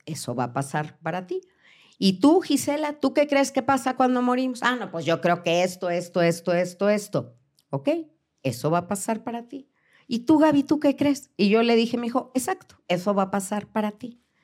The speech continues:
Y nos dio la respuesta más políticamente correcta porque todas tuvimos la razón y todas entendimos que es muy importante lo que creamos,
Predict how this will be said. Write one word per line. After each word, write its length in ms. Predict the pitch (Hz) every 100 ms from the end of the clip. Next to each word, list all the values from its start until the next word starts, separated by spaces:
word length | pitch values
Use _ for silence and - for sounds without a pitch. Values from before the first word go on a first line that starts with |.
| _ - -
Y 100 | 247
nos 160 | 262 277
dio 160 | 311
la 200 | 392 427
respuesta 540 | 415 302 - 254 247 269
más 240 | 262 240
políticamente 920 | - 233 226 220 233 233 214 208 202 208
correcta 500 | 214 208 202 - 175
porque 240 | 165 143
todas 440 | 143 175 180 180
tuvimos 440 | - 156 156 156 151
la 160 | 160
razón 480 | 160 170 175 180 156 - - - -
y 180 | 208
todas 420 | - 269 269 269 247
entendimos 800 | 220 214 196 190 214 190 160 -
que 120 | 220
es 120 | 208
muy 220 | 220 220
importante 640 | 220 220 208 196 196 190 202
lo 200 | 202 196
que 160 | 208 202
creamos, 640 | 202 220 302 240 143 -